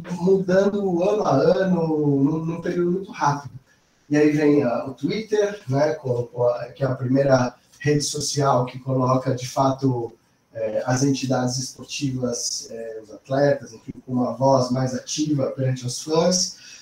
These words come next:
Depois você tem o Facebook, depois tem a criação do Instagram. E aí, é, à, à medida que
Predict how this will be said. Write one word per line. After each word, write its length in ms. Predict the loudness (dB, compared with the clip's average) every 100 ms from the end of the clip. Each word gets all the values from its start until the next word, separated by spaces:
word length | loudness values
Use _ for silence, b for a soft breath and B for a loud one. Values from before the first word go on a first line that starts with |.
| B
Depois 380 | -2 0 2 2
você 260 | 2 -2 -2
tem 220 | 0 2
o 80 | 0
Facebook, 880 | -2 -4 -2 -2 -2 -2 -6 -8 -6
depois 380 | -4 -2 -2 0
tem 100 | -2
a 40 |
criação 440 | -2 -4 -2 -4 -4
do 60 |
Instagram. 640 | -6 -6 -6 2 4 4 4 B B B
E 80 | 0
aí, 400 | 2 2 -2 -8 -12 _
é, 420 | -2 0 0 -2 -2
à, 360 | 0 0 0
à 20 | 0
medida 460 | 2 0 -2 -2
que 500 | -2 -4 0 0 0